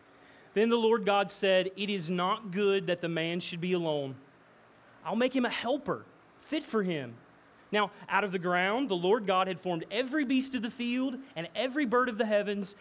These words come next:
and brought them to the man to see what he would call them. And whatever the man called every living creature, that was its name. The man gave names to all livestock and to the birds of the heavens and to every beast of the field. But for Adam, excuse me,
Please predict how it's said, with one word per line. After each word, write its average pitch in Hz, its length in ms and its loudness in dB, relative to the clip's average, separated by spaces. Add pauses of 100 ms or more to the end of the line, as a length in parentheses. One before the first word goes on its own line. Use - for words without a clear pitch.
(100)
and 165 160 -6
brought 170 280 0
them 240 120 -2
to 233 120 -8
the 214 80 -2
man 190 240 -2
to 175 100 -8
see 208 240 -6
what 208 140 0
he 180 120 -8
would 180 140 -6
call 151 280 2
them. 131 200 -8 (300)
And 170 100 -4
whatever 165 300 2
the 226 80 0
man 214 240 0
called 202 280 2
every 196 320 -4
living 208 300 0
creature, 208 500 -4 (300)
that 151 180 -4
was 180 120 -4
its 208 160 -6
name. 185 360 -4 (840)
The 190 100 2
man 262 400 4
gave 226 260 2
names 240 420 2
to 220 160 0
all 202 300 6
livestock 214 680 0
and 175 100 -4
to 196 60 -4
the 190 80 0
birds 196 380 4
of 190 80 -6
the 190 80 2
heavens 208 440 2
and 196 100 -6
to 170 200 -6
every 254 320 -2
beast 226 360 -6
of 202 80 -4
the 196 80 -4
field. 156 340 -4 (420)
But - 100 -4
for - 180 -6
Adam, 196 400 0 (840)
excuse 175 400 -8
me, 127 160 -8